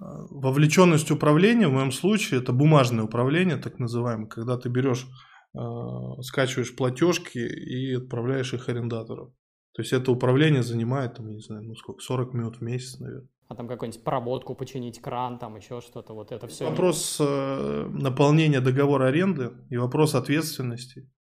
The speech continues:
Speaker 1: Соответственно, если это кран, э, что-то,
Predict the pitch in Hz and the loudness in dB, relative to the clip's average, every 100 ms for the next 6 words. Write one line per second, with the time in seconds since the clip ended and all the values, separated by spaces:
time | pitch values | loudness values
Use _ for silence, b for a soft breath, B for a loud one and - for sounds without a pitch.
0 | _ _ 113 113 131 131 147 151 151 143 | _ _ -8 -2 0 4 4 6 6 4
1 | 143 - 156 156 139 127 127 127 123 123 | 4 4 6 6 4 -2 -2 -4 -4 -6
2 | 123 123 - 135 131 127 123 123 127 | -6 -8 -6 -4 -4 -4 -4 -6 -10